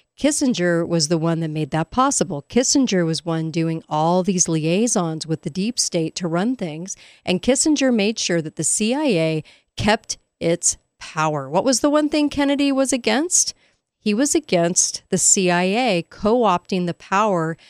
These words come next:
of the presidency. One of the reasons he was killed, right? And so then there's Kissinger making sure then, and the C I A making sure that everyone knew who was in control.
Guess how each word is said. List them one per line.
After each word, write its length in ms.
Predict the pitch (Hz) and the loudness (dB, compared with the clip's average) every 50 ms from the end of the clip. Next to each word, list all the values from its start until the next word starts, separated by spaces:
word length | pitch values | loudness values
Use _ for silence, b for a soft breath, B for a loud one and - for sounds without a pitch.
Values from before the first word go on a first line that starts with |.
| b b b - | b b b -8
of 120 | 170 151 | -6 -4
the 80 | 147 - | -4 -6
presidency. 920 | - - 214 233 233 233 214 175 160 - - - - 156 143 156 165 _ _ _ _ _ _ _ _ _ _ _ _ _ | -2 0 0 0 2 0 0 -2 -2 -4 -6 -8 -8 -10 -10 -14 -18 _ _ _ _ _ _ _ _ _ _ _ _ _
One 160 | - 170 175 | -2 0 2
of 60 | 170 | 2
the 80 | 175 170 | 4 4
reasons 340 | 175 175 170 175 170 160 | 2 2 2 0 -2 0
he 100 | 175 180 | 0 0
was 200 | 165 151 151 - | 0 0 -2 -2
killed, 480 | - - 226 220 180 147 143 - - _ _ _ _ _ - | -2 -2 -2 0 0 -2 -6 -8 -14 _ _ _ _ _ -10
right? 420 | 147 147 151 196 247 247 - - _ _ _ _ _ _ _ _ _ - | -4 0 0 0 0 -2 -4 -12 _ _ _ _ _ _ _ _ _ -2
And 160 | - 202 202 | 0 0 2
so 200 | - 226 208 202 | 2 2 2 2
then 320 | 175 196 208 220 247 254 | 2 2 2 4 2 2
there's 420 | 226 214 196 196 202 190 - - - _ _ _ _ _ _ _ - | 2 2 2 2 0 0 -4 -4 -6 _ _ _ _ _ _ _ 0
Kissinger 600 | 269 285 285 - 262 240 208 - 185 180 175 175 | 0 0 2 2 0 0 0 0 0 0 2 2
making 360 | 185 185 185 - - 220 220 | 2 0 -2 -2 -2 -2 0
sure 340 | 208 - - - 208 190 185 | 0 0 0 2 2 2 2
then, 300 | 165 175 170 175 175 170 - | 0 -2 -2 -2 -4 -6 -6
and 200 | - 180 180 170 | -4 -2 0 2
the 40 | |
C 300 | 165 - - 220 208 202 | 4 4 4 4 4 4
I 60 | 196 196 | 4 4
A 200 | 196 190 180 170 | 2 2 2 2
making 380 | 165 170 165 - - 190 190 | 0 -2 -2 -2 -4 -4 -4
sure 260 | - - - 190 175 | -2 -2 0 0 0
that 200 | 165 165 165 - - _ | 0 0 -2 -4 -8 _
everyone 800 | - 175 180 202 202 202 196 220 233 233 226 240 247 247 240 220 | 0 2 4 4 2 2 2 0 2 2 2 2 0 0 0 0
knew 340 | 190 170 165 170 165 156 - - | 0 0 -2 -2 -4 -6 -6 -6
who 100 | 185 175 | -6 -2
was 220 | 160 165 160 - | 0 0 0 0
in 100 | 160 156 | 0 -2
control. 640 | 147 - - 165 160 151 - - 160 156 143 139 143 | -4 -6 -8 -10 -10 -10 -10 -12 -12 -12 -12 -14 -16